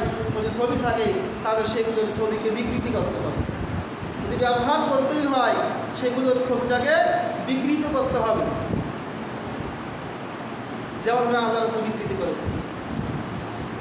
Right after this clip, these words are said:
যদি টিনে হয়, তো আপনাকে টিনের মাঝে যেখানে ওই গরুর ছবি, ওই কুইনের ছবি থাকবে, সেখানে আপনাকে রং করতে হবে, বা আপনাকে কোনো তরল পদার্থ দিয়ে, রাসায়নিক পদার্থ দিয়ে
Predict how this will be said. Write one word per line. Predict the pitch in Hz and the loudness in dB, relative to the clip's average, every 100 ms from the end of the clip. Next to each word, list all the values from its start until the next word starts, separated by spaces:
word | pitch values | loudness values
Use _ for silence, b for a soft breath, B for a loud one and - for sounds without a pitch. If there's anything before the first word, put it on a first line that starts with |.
| - - - - - - - - - | -8 -8 -8 -8 -10 -10 -8 -8 -4
যদি | 302 302 | -2 0
টিনে | 320 320 302 | 2 2 4
হয়, | 285 247 240 | 4 4 2
তো | 269 | 4
আপনাকে | 262 269 262 254 | 4 4 2 2
টিনের | 262 262 254 | 2 4 4
মাঝে | 254 254 240 - - - - - - - | 4 4 4 4 0 -2 -4 -8 -8 -4
যেখানে | 226 233 233 | -2 2 2
ওই | 240 233 | 4 4
গরুর | 226 226 226 233 | 4 4 2 0
ছবি, | 226 226 233 | 0 2 2
ওই | 220 | 2
কুইনের | 240 240 226 233 | 2 0 2 2
ছবি | 220 220 | 0 0
থাকবে, | 220 214 220 202 - 220 - 220 | 0 2 2 2 0 -2 -4 -4
সেখানে | 214 214 | -2 0
আপনাকে | 208 208 208 202 190 - - 190 | 2 0 0 0 0 -2 -6 -2
রং | 202 208 202 | 0 0 0
করতে | 180 - | -2 -2
হবে, | 147 - - - - - - - - - - - - - - - - - - - - - 220 | -4 -4 -6 -6 -6 -6 -6 -6 -6 -6 -8 -8 -6 -6 -6 -8 -8 -8 -8 -8 -8 -6 -2
বা | 240 | 0
আপনাকে | 247 247 262 254 | 2 2 2 2
কোনো | 254 254 254 | 2 2 2
তরল | 247 247 254 | 2 2 2
পদার্থ | 247 247 247 240 | 2 2 2 2
দিয়ে, | 240 247 226 - 240 - 214 | 2 4 4 2 0 -2 -2
রাসায়নিক | 214 254 254 254 | 0 2 2 2
পদার্থ | 247 247 240 240 | 0 2 2 2
দিয়ে | 240 226 | 2 2